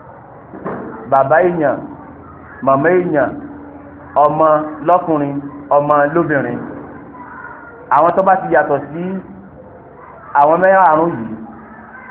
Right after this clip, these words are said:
èèyàn ń gbìyànjú lórí ẹ̀, ó ti fẹ́ ládàá, ó ṣe ń tà pé ní mustahabu nafila ni, iṣẹ́ àti gbọ́dọ̀ ní í ṣe.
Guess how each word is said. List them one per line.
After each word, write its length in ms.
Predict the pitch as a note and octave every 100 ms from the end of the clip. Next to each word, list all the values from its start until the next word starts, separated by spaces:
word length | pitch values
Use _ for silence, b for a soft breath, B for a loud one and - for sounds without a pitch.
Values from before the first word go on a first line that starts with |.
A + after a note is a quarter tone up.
| - - -
èèyàn 340 | C3 C3 D3+
ń 60 | F3+
gbìyànjú 380 | E3 F3 C#3+ C3
lórí 200 | D3+ E3+
ẹ̀, 120 | D#3+
ó 140 | B2+ C#3+
ti 120 | C#3+
fẹ́ 180 | C#3+ C#3+
ládàá, 400 | C#3 C#3+ C#3+ C#3+ C#3+ - - -
ó 100 | C#3+ D3
ṣe 160 | C#3+
ń 40 | C#3+
tà 140 | D#3+
pé 160 | D3 C#3+
ní 60 |
mustahabu 600 | C#3 B2+ - - C#3+ C#3+ A#2+
nafila 440 | B2+ C3 C3 A2+
ni, 140 | G2 G2 - - -
iṣẹ́ 200 | C3 D#3+
àti 160 | C#3+ B2+
gbọ́dọ̀ 260 | A2 A#2 A2
ní 60 |
í 120 | B2
ṣe. 100 | A2+